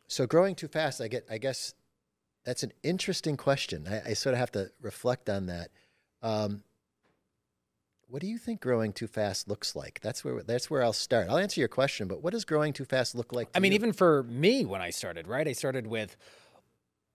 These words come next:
Speaker 2: you know, a few part-time employees, and then you hire your first full-timer, and then boom, we haven't even been open two years, and we have a team of ten.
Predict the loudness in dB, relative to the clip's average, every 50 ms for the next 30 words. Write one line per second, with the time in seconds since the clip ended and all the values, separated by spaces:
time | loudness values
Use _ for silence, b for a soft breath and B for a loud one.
0 | _ _ -14 -14 -12 -12 -12 -12 -12 -10 -8 -8 -8 -8 -12 -12 -6 -4 -4 -4
1 | -6 _ -10 -10 -8 -10 -10 -14 -16 -14 -12 -12 -12 -10 -12 -12 -14 -12 -10 -10
2 | -10 -8 -6 -6 -6 -6 -8 -8 -10 -10 -12 -14 -12 -12 -10 -10 -10 -10 -10 -10
3 | -12 -14 -12 -12 -12 -12 -12 -10 -12 -12 -8 _ 0 2 2 2 -2 -4 -6 -4
4 | -4 -4 -4 -4 -8 -8 -8 -10 -8 -8 -8 -8 -8 -10 -12 -10 -10 -8 -8 -8
5 | -8 -8 -12 -12 -12 -12 -12 -12 -12 -14 -16 -14 _ -14 -12 -10 -12 -12 -14